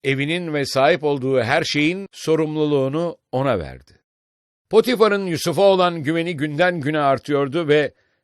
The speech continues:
sonunda onu kişisel vekilliğine getirdi. Yusuf'un işinin başlangıçta temizlik, yemek ve bahçıvanlık olduğunu tahmin edebilirsiniz. Bu sıradan işleri mükemmel bir şekilde yapıyordu.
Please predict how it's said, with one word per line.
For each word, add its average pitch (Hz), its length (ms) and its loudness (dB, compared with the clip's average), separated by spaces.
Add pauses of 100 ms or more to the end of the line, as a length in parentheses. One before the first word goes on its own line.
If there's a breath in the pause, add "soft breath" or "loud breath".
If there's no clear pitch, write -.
sonunda 196 500 -4
onu 175 200 -2
kişisel 170 680 -2
vekilliğine 127 640 -4
getirdi. 76 540 -16 (680)
Yusuf'un 160 420 -4
işinin 185 480 -4
başlangıçta 160 600 0
temizlik, 147 540 -6
yemek 135 320 -6
ve 127 140 -2
bahçıvanlık 127 680 -2
olduğunu 127 500 -4 (260)
tahmin 151 360 0
edebilirsiniz. 90 920 -8 (680)
Bu 208 100 -2
sıradan 220 420 -2
işleri 139 360 -4
mükemmel 135 600 -4
bir 160 80 -4
şekilde 151 400 -6
yapıyordu. 76 640 -8